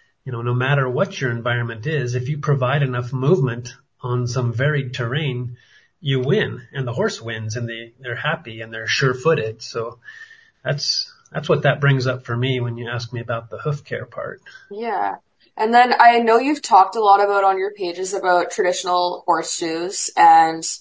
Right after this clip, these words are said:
Speaker 2: how they can damage the hoof. So I also would wanna ask you about that because I, fr-, from where I live, generally speaking, there are, there are some farriers who are starting to do stuff differently,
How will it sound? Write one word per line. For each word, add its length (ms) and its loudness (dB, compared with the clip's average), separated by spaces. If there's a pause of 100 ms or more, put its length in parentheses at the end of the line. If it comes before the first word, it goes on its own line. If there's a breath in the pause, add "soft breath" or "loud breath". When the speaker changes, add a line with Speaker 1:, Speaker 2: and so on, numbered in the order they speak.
(520)
Speaker 2:
how 200 8
they 100 2
can 240 -2
damage 520 -2
the 140 -4
hoof. 280 0
So 420 4 (160 loud breath)
I 120 10
also 340 4
would 100 6
wanna 220 6
ask 360 2
you 120 -2
about 220 -8
that 220 6
because 280 -2
I, 160 4
fr-, 360 -2
from 360 -2
where 180 4
I 220 6
live, 340 -2 (260)
generally 380 0
speaking, 400 -4
there 140 2
are, 120 4 (140)
there 160 4
are 60 2
some 180 -6
farriers 460 -2
who 80 -2
are 40 -4
starting 280 -4
to 60 -12
do 140 -2
stuff 280 -6
differently, 560 -6